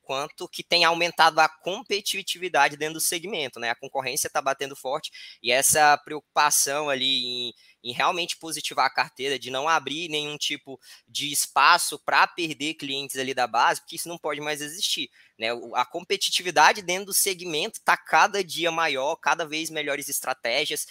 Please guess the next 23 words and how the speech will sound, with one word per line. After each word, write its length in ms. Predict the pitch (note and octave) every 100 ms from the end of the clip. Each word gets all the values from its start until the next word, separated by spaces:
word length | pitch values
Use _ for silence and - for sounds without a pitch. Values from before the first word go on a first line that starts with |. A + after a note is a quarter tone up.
| -
estratégias 540 | - C#3 D3 D3+ D3+ C#3+
mais 280 | C3 D3+ D3
refinadas, 680 | D3 D#3 A2+ A#2+ C#3+ A#2+ - - -
com 60 | -
informações 560 | D3 D3+ D3+ D3 D#3
estratégicas, 840 | C#3+ - D3 - B2 D3+ - C#3+ -
com 140 | C#3
tecnologia. 800 | C#3 D3 D3+ D3 D3 B2+ A#2+ D3+ - - -
Então, 220 | B2+ D3+
esse 100 | -
tipo 140 | D3+
de 80 | D3
movimentação 720 | F3+ F3 F3 E3+ E3+ D#3 E3
acontece 560 | D#3+ - D#3 D3 D3+ - - _
muito 320 | - C3 C#3 D3
naturalmente. 580 | C#3 - D3 C#3+ D#3
Eu 60 | G3+
vejo 220 | F3+ F#3
muito 160 | E3+ E3+
essa 160 | E3
questão 300 | - F3 E3+
dos 120 | E3 -
times, 520 | - E3 E3 -